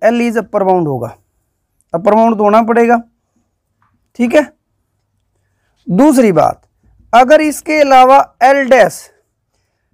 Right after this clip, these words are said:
is upper bound, अगर L dash इसके अलावा कोई अपर बाउंड आ रहा है, then ये जो L होगा, जो अपना आप लिस्ट अपर बाउंड बोल रहे हो, वो उससे छोटा या इक्वल होगा।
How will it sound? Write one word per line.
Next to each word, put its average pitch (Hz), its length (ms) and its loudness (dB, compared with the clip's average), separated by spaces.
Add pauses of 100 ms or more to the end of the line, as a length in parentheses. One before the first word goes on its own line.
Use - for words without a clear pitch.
(480)
is 285 360 0 (540)
upper 240 400 2
bound, 247 360 0 (200)
अगर 226 240 0
L 262 240 0
dash 277 220 2
इसके 262 460 -2
अलावा 226 600 2
कोई 240 260 -4
अपर 233 280 -4
बाउंड 226 340 -2 (240)
आ 202 240 4
रहा 170 340 4
है, 190 420 2 (880)
then 247 500 2 (540)
ये 254 300 0
जो 320 140 2 (240)
L 269 360 2
होगा, 190 320 2
जो 190 140 -2
अपना 233 320 -2
आप 233 160 2 (280)
लिस्ट 240 260 -6
अपर 220 200 -2
बाउंड 220 260 -2
बोल 202 200 0
रहे 214 120 2
हो, 226 60 0
वो 240 340 0
उससे 240 300 -4
छोटा 214 420 0
या 196 180 0
इक्वल 175 360 -6
होगा। 156 340 -2